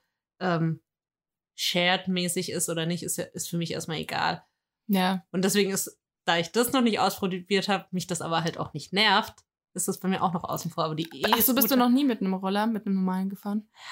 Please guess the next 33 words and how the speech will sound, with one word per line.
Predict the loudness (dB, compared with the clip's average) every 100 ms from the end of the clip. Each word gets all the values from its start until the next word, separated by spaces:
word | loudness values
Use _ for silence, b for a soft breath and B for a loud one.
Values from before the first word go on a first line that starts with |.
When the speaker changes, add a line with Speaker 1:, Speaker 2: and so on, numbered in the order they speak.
| B
Speaker 1:
Ja, | -12
doch, | -12
so | -8 -6
einmal. | -6 -4 -6 -6 -8 -6
Aber | -2 2
nur | 2 2
hin-, | 0 -2 _
also | -6 -2
nicht | -2 -2
selber | -2 0 2
Speaker 2:
Ach | 2
so, | 4
Speaker 1:
gefahren, | 4 4
Speaker 2:
ge-, | 2
ja, | 2
Speaker 1:
sondern | 2
nur | 0
Speaker 2:
bei | 2
mir | 4 2
genauso. | 0 -2 -4
Ich | -4
bin | -2
auch | -2
noch | -2
nicht, | -6 -6 -6
ähm, | -4 -2 -4 -8 _ -10
selber | -2 0 0
gefahren, | -4 -6 -4 -4
so | -4
hinten | -2 -2 -2
drauf | -6 -8
halt. | -12 -16 _ -4
Speaker 1:
Ja. | -4 -4